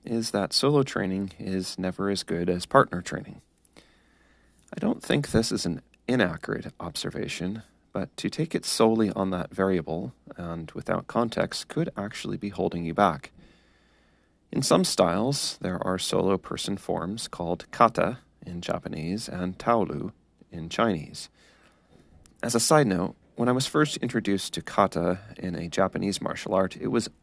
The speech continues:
only as a paired practice, not solo. Rather like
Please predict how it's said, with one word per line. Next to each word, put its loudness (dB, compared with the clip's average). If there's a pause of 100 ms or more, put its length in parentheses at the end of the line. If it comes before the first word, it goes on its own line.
only 2 (160)
as -6
a -2
paired 0
practice, 4 (340)
not -2
solo. 2 (1160)
Rather 6
like 4